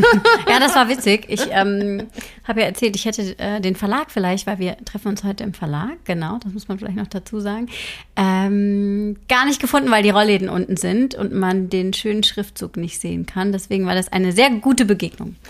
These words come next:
Speaker 1: Toll. Ähm, für die Menschen, die nicht wissen, wer Lena Kuhlmann ist, ja,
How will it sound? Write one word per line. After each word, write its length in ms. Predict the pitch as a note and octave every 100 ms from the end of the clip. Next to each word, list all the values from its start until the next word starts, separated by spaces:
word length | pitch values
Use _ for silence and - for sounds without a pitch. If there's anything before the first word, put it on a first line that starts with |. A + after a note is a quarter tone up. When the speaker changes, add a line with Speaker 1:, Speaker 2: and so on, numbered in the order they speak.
| - - -
Speaker 1:
Toll. 340 | - C#3+ C#3+ - - - - -
Ähm, 480 | G3+ A3 A#3 A#3 A#3
für 240 | - E4
die 100 | D4+
Menschen, 480 | A#3 E3 D#3+ - E3
die 140 | G3+
nicht 340 | A#3 B3 - G#3+
wissen, 460 | G#3 - E3 D#3+ C#3+
wer 300 | F3+ A3+ B3
Lena 440 | G3+ G3+ G#3 G3+
Kuhlmann 640 | G3+ - F3+ D#3+ C#3+ C3+ C3
ist, 380 | C3 C3+ -
ja, 340 | D3+ D#3 E3+